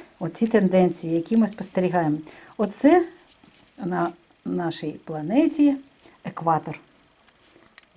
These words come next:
Ось подивіться. Екватор. І всі країни,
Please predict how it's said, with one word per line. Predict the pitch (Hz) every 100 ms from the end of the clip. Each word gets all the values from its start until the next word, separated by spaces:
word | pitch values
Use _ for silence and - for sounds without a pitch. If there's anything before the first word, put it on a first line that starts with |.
| 151
Ось |
подивіться. | - 135 147 160 202 - 294 294 _ _ _ _ _ _ _ _ _ _ _ _ _ _
Екватор. | - - 151 147 131 135 - _ _ _ _ _ _ _
І | 165 170
всі | 160 - 311 359
країни, | - 285 277 175 170 190 180 156 139